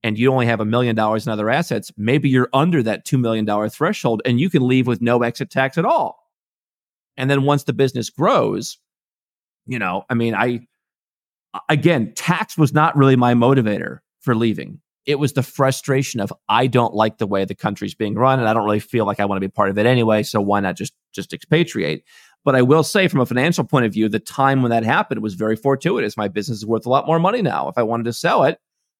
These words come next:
I'm gonna save a lot of millions of dollars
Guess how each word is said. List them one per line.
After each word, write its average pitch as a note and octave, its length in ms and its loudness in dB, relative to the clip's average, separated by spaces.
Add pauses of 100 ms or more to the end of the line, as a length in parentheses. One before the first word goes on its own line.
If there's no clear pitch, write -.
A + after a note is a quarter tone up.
(100)
I'm F#3 140 0
gonna F3 120 2
save C#3 280 0
a A2+ 40 0
lot A2 380 2
of B2 100 -2
millions E3 380 0
of - 80 -6
dollars A#3 600 -2